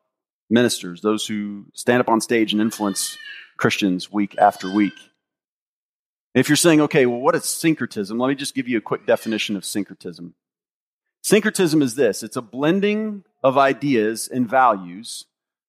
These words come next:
from a variety of holistic worldviews into a unique but inconsistent combination that represents personal preferences.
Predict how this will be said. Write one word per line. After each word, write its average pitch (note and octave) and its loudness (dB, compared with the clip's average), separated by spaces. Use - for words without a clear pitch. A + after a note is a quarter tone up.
from E3+ 4
a D#3 2
variety D#3+ 2
of D#3 -2
holistic F#3 -8
worldviews A#2 -2
into D#3 -2
a C#3+ 2
unique C#3+ -6
but F3+ 6
inconsistent G#3+ 0
combination D#3 -2
that B2+ 2
represents E3+ -2
personal C#3+ 0
preferences. - -6